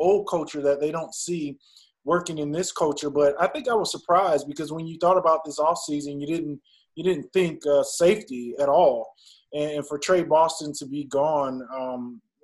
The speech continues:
I wasn't surprised that they brought him back because he was a vital piece. There were so many young guys on that defense.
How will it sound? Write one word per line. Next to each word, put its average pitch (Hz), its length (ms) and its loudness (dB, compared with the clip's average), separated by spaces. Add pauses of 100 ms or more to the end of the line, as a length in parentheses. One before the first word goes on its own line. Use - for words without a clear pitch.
(100)
I 175 60 4
wasn't 180 280 0
surprised 156 400 2
that 143 120 -2
they 143 100 2
brought 147 320 4
him 139 100 -4
back 147 280 2
because - 200 -12
he 175 120 -6
was 151 100 -4
a 143 60 0
vital 143 340 2 (100)
piece. 160 260 -10
There 131 60 -12
were 120 60 -10
so 170 220 -4
many 156 180 -6
young 147 300 -4
guys 147 320 2
on 139 140 -4
that 135 180 -4
defense. 143 580 -10